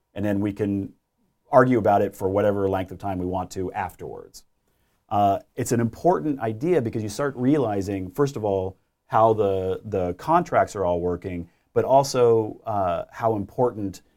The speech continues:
not just cost is, but time, right? So s-, uh, scope, time,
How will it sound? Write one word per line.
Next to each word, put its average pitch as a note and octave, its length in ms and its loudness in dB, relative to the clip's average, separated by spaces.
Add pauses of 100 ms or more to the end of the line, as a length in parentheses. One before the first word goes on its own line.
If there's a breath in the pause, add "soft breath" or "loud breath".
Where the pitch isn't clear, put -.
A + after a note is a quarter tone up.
(120)
not A2 340 2
just G#2+ 420 -4
cost D#3+ 480 0
is, F#2 380 -4 (240)
but G2 180 -4
time, F2+ 540 -6 (380)
right? F2+ 320 -2
So - 100 -6
s-, - 220 -8 (120)
uh, D2+ 300 -8
scope, D3+ 500 2 (640)
time, A#2 540 -2